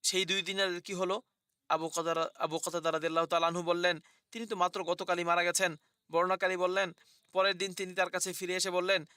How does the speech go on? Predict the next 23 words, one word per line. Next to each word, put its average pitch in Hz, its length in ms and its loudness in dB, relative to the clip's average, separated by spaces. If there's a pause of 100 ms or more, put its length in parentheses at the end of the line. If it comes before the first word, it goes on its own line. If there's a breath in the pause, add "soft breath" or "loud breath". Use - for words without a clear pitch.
(240 soft breath)
"আমি 180 240 2
সেই 185 220 0
দুই 180 220 -12
দিনার 185 280 0
পরিশোধ 185 360 -4
করে 196 200 -4
দিয়েছি।" 185 420 0 (320 soft breath)
তখন 170 200 -4
রাসূল 165 260 -4
সাল্লাল্লাহু 175 640 2
আলাইহি 165 360 2
ওয়াসাল্লাম 165 420 -2
বললেন, 165 420 0 (380 soft breath)
"এখন 202 440 2 (100)
তার 165 160 4
চামড়া 156 360 2
শীতল 170 360 0
হয়েছে, 151 560 0 (400 soft breath)
এখন 190 380 2
তার 156 180 2
চামড়া 147 340 -2
শীতল 151 360 -4
হয়েছে।" 143 460 -2